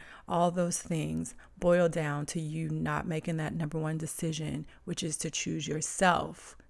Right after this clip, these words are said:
Not other people choose you, not other places choose you,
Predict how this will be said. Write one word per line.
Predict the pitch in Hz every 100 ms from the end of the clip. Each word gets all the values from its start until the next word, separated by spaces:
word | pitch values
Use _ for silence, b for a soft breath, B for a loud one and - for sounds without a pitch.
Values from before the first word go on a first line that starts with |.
| _ -
Not | 160 185
other | 214 226
people | 226 196 175
choose | 156 - 160 151
you, | 151 156 - B B
not | 208 180
other | 196 196
places | 190 214 208 208 175 156
choose | - 170 156 156
you, | 147 151